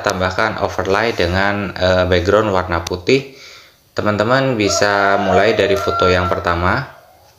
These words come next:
kita luruskan, tambahkan overlay. Oke, masukkan warna putih,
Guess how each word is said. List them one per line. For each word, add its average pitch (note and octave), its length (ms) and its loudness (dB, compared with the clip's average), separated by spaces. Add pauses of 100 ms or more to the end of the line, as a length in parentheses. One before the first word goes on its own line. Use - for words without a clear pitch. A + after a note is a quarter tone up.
(100)
kita F#2 240 0
luruskan, F#2+ 640 -2 (540)
tambahkan G#2+ 540 -2
overlay. F#2 600 -2 (1040)
Oke, B2+ 240 0
masukkan C3 960 0
warna G2 320 0
putih, - 560 -4